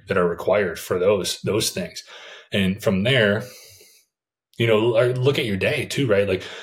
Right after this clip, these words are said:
as a day, like, we all have activities throughout our day. It could be some sort of, like, audit of what are the parts of my day where time stands still more, where I'm, like, really locked in, where I'm in flow.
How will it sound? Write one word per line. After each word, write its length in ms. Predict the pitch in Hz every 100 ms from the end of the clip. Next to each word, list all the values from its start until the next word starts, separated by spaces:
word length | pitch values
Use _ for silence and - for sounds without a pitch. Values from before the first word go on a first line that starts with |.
| -
as 140 | 107 104
a 40 |
day, 320 | 95 110 117
like, 180 | 98 90
we 80 | 101
all 160 | 107 104
have 60 | 98
activities 460 | - 107 98 87
throughout 180 | 104 92
our 60 | 87
day. 220 | 104 98
It 80 | 87
could 100 | 92
be 100 | 87
some 200 | 101 92
sort 180 | 98
of, 60 | 87
like, 160 | 82 -
audit 380 | 98 120 - - _ _ _ _
of 260 | 98 90 85 -
what 160 | 117
are 80 | 139
the 100 | 104
parts 280 | 85 104 -
of 60 | 95
my 120 | 82
day 300 | 90 110 98
where 220 | 87 85
time 340 | - - 101
stands 360 | 92 - 98 92
still 260 | - 101 95
more, 240 | 90 90 - _
where 120 | 104
I'm, 140 | 92 98
like, 140 | 92
really 260 | 107 123 113
locked 440 | 101 101 98 -
in, 300 | 101 90 90
where 120 | 98 98
I'm 100 | 110
in 100 | 98
flow. 580 | - 92 90 87 85